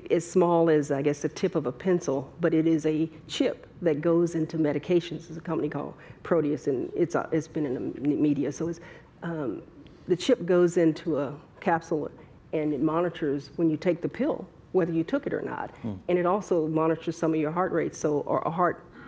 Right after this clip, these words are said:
Speaker 1: uh, effects are around it, so you can measure them on your, your digital phone or, or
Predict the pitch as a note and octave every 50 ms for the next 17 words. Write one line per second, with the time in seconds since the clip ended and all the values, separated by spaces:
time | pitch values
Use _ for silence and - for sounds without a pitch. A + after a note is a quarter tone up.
0 | - - - - D3 E3+ - - - - D3+ - - F#3 E3+ E3 - - D#3+ -
1 | D#3+ - - - - - - D#3+ E3 E3+ F3 F3 E3+ E3 D3 C3 - - - D#3+
2 | D#3 D#3+ D#3 D3 - D3+ D3+ D3+ D3 - - - - - - F3 D#3 D#3+ F3 G3
3 | F#3+ - G3+ F3 E3 D#3 D3+ - - D3+ D#3 D3+ D#3 D#3+ D#3 C#3+ D3+ D#3 - -
4 | - - - - - - - - - - - F#3 D#3 E3 - F3+ D#3+ E3+ D#3+ E3
5 | D#3+ D3+ - E3 F3 F3+ D#3+ D#3 D#3 D3+ D#3 D#3 - - - D3 C#3+